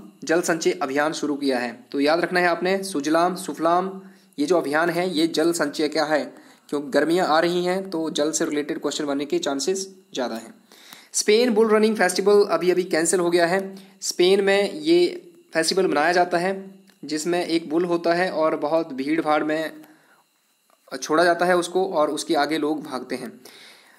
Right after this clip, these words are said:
स्पेन का जो राष्ट्रीय खेल है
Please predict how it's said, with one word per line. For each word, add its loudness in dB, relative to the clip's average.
स्पेन 4
का 2
जो 4
राष्ट्रीय 2
खेल 4
है 2